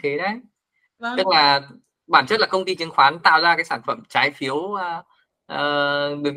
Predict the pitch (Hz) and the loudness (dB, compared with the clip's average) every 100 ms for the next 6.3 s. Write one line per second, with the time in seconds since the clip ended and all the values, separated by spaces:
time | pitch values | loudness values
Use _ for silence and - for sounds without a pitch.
0 | 165 143 143 143 214 220 226 202 151 151 | 0 0 0 0 0 4 2 2 0 0
1 | 170 190 170 123 127 _ - 139 143 208 | 4 4 4 -2 -16 _ -8 -6 -2 -2
2 | 151 156 180 151 143 175 170 120 _ _ | -2 2 4 4 2 0 -2 -4 _ _
3 | _ _ _ 135 143 147 147 160 208 151 | _ _ _ -4 0 0 0 2 2 2
4 | 147 160 185 147 123 _ _ _ _ _ | -6 -2 -2 -2 -10 _ _ _ _ _
5 | _ _ - 147 - 165 131 147 156 170 | _ _ 2 2 6 4 6 2 2 2
6 | 196 156 127 | 0 -2 -8